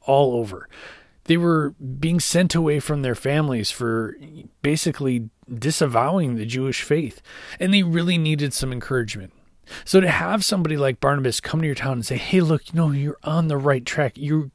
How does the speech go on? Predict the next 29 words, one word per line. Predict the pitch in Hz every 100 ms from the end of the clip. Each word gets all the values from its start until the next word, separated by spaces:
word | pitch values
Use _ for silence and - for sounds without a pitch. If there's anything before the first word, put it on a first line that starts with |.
| -
getting | 160 165 147
it. | 120 117 127
I | 131
encourage | 165 156 - 180 180 135
you. | 123
I, | 135 123 - - -
you, | 151 160 151 - - - - _ _
you | - 156 151
just | 131 185 175 147
need | 143 165 160
to | 143
do | 139 156
this," | 135 127 147 127 -
or | 143
just | 135 165 -
something | 190 170 170
little. | 156 156 113 - - - - _ _ -
And | 156
that's | 170 208 -
sometimes | 196 180 175 156
all | 156
we | 147
need, | 143 135
is | 110
that | 135 -
little | 165 180 175
push, | - - 160 104 -
that | 143 -
little | 170 190 190